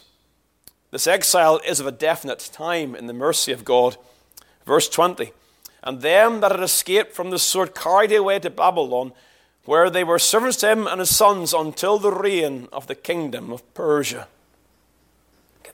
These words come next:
This is predicted and prophesied before the Persians come to the ascendancy, before Cyrus and those who follow him are gonna rule the known world.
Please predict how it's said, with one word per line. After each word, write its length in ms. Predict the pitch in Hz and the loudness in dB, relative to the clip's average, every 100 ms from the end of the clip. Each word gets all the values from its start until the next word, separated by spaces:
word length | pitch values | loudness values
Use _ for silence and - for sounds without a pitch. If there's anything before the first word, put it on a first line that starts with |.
| _ | _
This 300 | 151 165 156 | -6 -2 0
is 100 | 190 | -2
predicted 640 | 185 - 196 202 226 226 | -2 -2 2 2 2 0
and 200 | 226 226 | 0 -2
prophesied 640 | - 247 247 - 220 190 151 - - - | 0 2 2 4 4 4 0 -16 -12 -4
before 280 | 180 196 | -2 0
the 80 | 190 | 0
Persians 600 | 190 185 220 226 247 240 | 0 0 2 2 0 -4
come 340 | - 202 214 208 | 2 4 4 -2
to 120 | 202 | -2
the 80 | 220 | 0
ascendancy, 560 | 214 233 247 233 202 - - - - | 2 0 0 0 0 -2 -10 -20 -8
before 320 | 175 170 220 | -4 2 2
Cyrus 580 | - 208 226 226 208 - | 4 4 6 6 4 2
and 180 | 190 196 | 0 2
those 160 | 208 | 2
who 60 | 196 | 0
follow 340 | - 240 240 | 2 4 6
him 160 | 214 196 - - | 4 2 -8 0
are 160 | 196 | 2
gonna 220 | 208 202 | 4 2
rule 360 | 190 220 240 226 | 4 6 8 8
the 100 | 208 | 6
known 320 | 214 214 214 | 4 6 6
world. 380 | 214 247 233 | 6 8 8